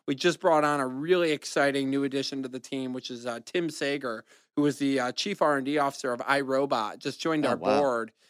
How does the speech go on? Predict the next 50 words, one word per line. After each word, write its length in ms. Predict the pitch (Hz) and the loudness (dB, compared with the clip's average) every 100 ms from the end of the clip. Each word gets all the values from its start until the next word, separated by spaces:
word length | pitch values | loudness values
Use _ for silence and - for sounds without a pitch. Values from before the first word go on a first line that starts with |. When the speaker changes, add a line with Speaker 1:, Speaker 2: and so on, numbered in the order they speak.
| - | -6
Speaker 2:
Yeah. 160 | 110 | 2
Speaker 1:
Uh, 160 | 139 135 | 4 4
in 140 | 156 180 | 2 4
an 60 | |
effort 300 | 233 262 226 | 4 2 0
to 120 | 185 | 0
continue 520 | 156 170 151 - 190 175 | 2 0 0 -2 2 4
our 160 | 151 | 4
visionary, 640 | 139 147 160 147 139 135 135 | 2 -2 0 0 0 -2 -6
you 60 | 156 | -4
know, 140 | 127 | -4
goals 340 | 127 143 147 143 | -4 -2 -2 -4
that 100 | - | -6
we 100 | 123 | -2
have 260 | 123 135 | -2 -2
in 100 | 120 | -6
changing 340 | 120 147 135 131 | -10 -8 -8 -6
life 200 | 131 - | -6 -8
for 80 | |
pet 280 | 120 139 139 | -6 -4 -4
parents, 360 | 139 127 117 - _ - _ | -6 -6 -6 -14 _ -20 _
he 80 | 175 | 4
brings 240 | 185 190 | 4 4
a 60 | 143 | 2
lot 280 | 143 151 147 | 4 4 2
of 80 | |
innovation 480 | 143 139 135 135 135 | -2 -2 -2 -2 -4
to 60 | 127 | -6
the 100 | 120 | -10
team, 320 | - 143 147 | -8 -4 -2
and 80 | 196 | -2
we're 80 | 208 | 0
making 280 | 208 208 | 0 0
a 60 | 165 | 0
lot 240 | 147 147 | 4 4
of 80 | 139 | 4
hires 440 | 139 135 127 117 - - | 2 0 -2 -6 -10 -4
like 380 | 147 151 151 | 2 2 0
that 280 | 135 123 104 - | -4 -4 -4 -12
to, 100 | - _ 143 | -14 _ -12
to 60 | 123 | -4
help 180 | 131 | -4
us 140 | 131 - | -4 -10
continue 400 | 123 117 117 113 | -14 -12 -12 -12
growing. 360 | 117 110 104 110 _ _ | -14 -16 -18 _ _ _
Speaker 2:
Yeah, 220 | - 131 117 | 2 4 4
and 140 | 98 92 | 0 2
so 120 | 147 | 4
the 140 | 123 | 2
vision, 680 | 101 147 165 151 117 101 95 | 4 4 4 2 0 -2 -6